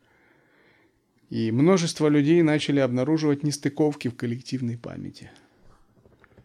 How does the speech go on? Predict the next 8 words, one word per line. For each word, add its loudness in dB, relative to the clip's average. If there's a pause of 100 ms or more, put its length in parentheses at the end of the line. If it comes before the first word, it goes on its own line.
(2500)
Вплоть 2
до -10
того, 2
что -2
некоторые 0
начали -2
говорить, -4
что -6